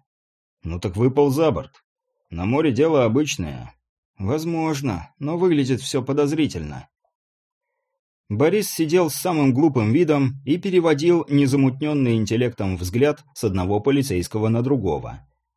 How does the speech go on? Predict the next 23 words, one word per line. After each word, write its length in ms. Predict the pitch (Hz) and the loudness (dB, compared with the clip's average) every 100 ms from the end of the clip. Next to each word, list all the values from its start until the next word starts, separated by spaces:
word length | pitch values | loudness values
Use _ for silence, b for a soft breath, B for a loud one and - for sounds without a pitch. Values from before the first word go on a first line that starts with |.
| _ _ _ | _ _ _
Вот 280 | 101 117 120 | -2 -2 2
только 240 | 131 117 | 0 2
молодого 520 | 131 131 139 139 139 139 | 2 4 4 4 4 4
идиота, 680 | 139 151 151 175 101 80 | 2 -2 2 2 2 -2
стремящегося 840 | - 117 113 117 101 110 104 - | -8 -2 0 0 -2 -4 -4 -2
выслужиться 640 | 110 117 113 101 98 - 98 | -2 -2 -2 -4 -4 -6 -4
перед 280 | 110 110 | -2 0
начальством, 640 | 107 113 - 139 135 104 101 | 0 0 0 0 -2 -4 0
ему 300 | 113 120 107 | 2 2 2
сейчас 440 | 123 104 110 90 | -2 -4 -4 -4
не 80 | 104 | -6
хватало. 600 | 98 117 - 80 60 53 _ _ _ _ _ | -4 -4 -4 -8 -10 -14 _ _ _ _ _
Эдак 280 | - 127 135 | 0 2 4
того 280 | 139 131 143 | 4 6 8
и 60 | 139 | 8
гляди, 300 | 139 131 143 | 4 4 2
придётся 480 | 139 135 143 139 | 2 2 2 2
бежать 400 | 139 147 131 110 | 0 2 2 0
отсюда, 400 | 123 117 139 95 | -2 -4 -4 -2
пока 280 | 92 113 123 | -4 -2 0
ветер 320 | 127 131 92 | 2 0 -2
без 160 | 90 95 | -4 -4
камней. 540 | 113 104 101 71 - | -4 -2 -2 -6 -12